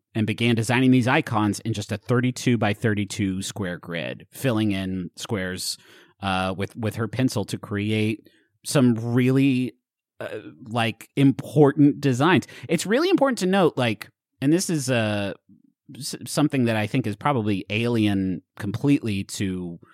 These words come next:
uh, people who are of a younger generation than us, that, like, graphical user interface was kind of a novel idea at, at this point. Like, uh, before this, it was a lot of, like, navigating through your computer using console commands and kind of,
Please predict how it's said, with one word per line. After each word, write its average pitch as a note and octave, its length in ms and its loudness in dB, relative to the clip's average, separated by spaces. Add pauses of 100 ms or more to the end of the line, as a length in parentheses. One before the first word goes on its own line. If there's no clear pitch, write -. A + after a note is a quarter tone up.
(340)
uh, F#2 260 -2
people G2+ 420 -4
who G2 180 -4
are F#2 160 -4
of G2 100 -4
a F#2 100 -6
younger F#2 300 -4
generation G2+ 640 -2
than F#2 140 -4
us, E2+ 280 -8 (300)
that, A2 180 -2
like, F2 380 -4 (680)
graphical D3 400 2
user D3 340 4
interface B2+ 540 -2
was G#2 100 -6
kind E3+ 300 2
of F3+ 80 2
a C3 40 4
novel G#2 680 2
idea F2+ 680 -6 (100)
at, G2+ 160 -2 (120)
at G2 220 -4
this F2+ 180 -8
point. E2+ 460 -10
Like, F2+ 400 -10 (340)
uh, G2+ 260 2
before D#3+ 400 4
this, D#3 340 2 (120)
it B2 80 -2
was A2+ 160 -2
a A#2 40 -4
lot A#2 220 0
of, G#2+ 80 -2
like, F#2+ 160 -4
navigating A2 600 -2
through B2 180 -4
your B2 120 -2
computer C#3 360 0
using D3 320 0
console A3+ 560 2
commands F#2+ 460 -4
and G#2 80 -8
kind A2 200 -6
of, F#2+ 120 -8